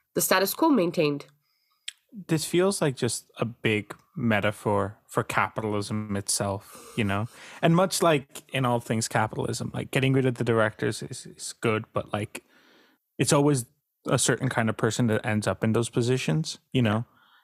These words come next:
Speaker 2: It's the same thing, like, when we get angry at C E Os and it's like, "Well, what would happen if we actually got rid of them? They'll be replaced by another asshole who's gonna do the same thing," right? And this really shows, like,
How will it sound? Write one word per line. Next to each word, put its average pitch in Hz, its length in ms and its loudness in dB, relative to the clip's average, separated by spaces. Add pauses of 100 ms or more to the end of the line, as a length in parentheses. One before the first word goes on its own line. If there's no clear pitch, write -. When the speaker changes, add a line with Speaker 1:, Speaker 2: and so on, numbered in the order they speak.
Speaker 2:
It's 120 140 0
the 135 60 2
same 135 240 2
thing, 123 160 2
like, 113 180 2
when 113 120 4
we 113 80 2
get 110 120 2
angry 107 300 0
at - 80 -2
C 110 240 2
E 101 40 2
Os 101 260 2
and 101 100 0
it's 98 140 -4
like, 98 220 -2
"Well, 101 280 -2
what 110 140 4
would 113 120 2
happen 107 300 0
if 104 120 -4
we 113 80 0
actually 98 240 -2
got 101 180 -2
rid 123 140 2
of 104 100 -2
them? 98 160 0
They'll 101 80 2
be 104 140 -2
replaced 104 360 -2
by 95 120 -2
another 101 280 2
asshole 92 340 0
who's 104 140 -4
gonna 98 220 -2
do 98 140 -10
the 110 100 -4
same 98 240 -2
thing," 104 300 -2
right? 101 320 -2 (600)
And 143 140 4
this 147 140 2
really 156 160 4
shows, 135 360 2
like, 117 280 0